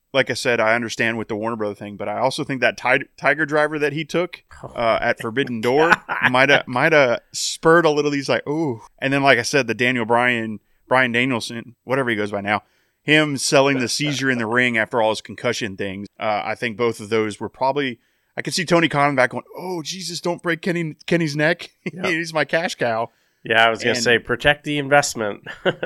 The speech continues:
Speaker 1: Yeah, you saw Will Ospreay did the same thing to somebody over in Japan just recently.
Speaker 2: Yeah.
Speaker 1: That same Tiger Driver.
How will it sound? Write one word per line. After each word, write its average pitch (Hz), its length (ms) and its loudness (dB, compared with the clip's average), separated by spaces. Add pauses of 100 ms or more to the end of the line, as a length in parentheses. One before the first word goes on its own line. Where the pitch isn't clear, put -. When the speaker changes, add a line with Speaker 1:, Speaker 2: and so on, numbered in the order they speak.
(300)
Speaker 1:
Yeah, 120 260 -4
you 156 160 0
saw 233 220 6
Will 143 260 8
Ospreay 160 300 0
did 123 100 -2
the 120 80 -4
same 135 300 0
thing 135 180 -2
to 120 100 -2
somebody 131 280 -2
over 120 140 0
in 113 40 -4
Japan 117 360 -4
just 101 180 -10
recently. 98 420 -10 (160)
Speaker 2:
Yeah. 104 260 6
Speaker 1:
That 120 180 2
same 139 260 2
Tiger 123 300 2
Driver. 101 480 0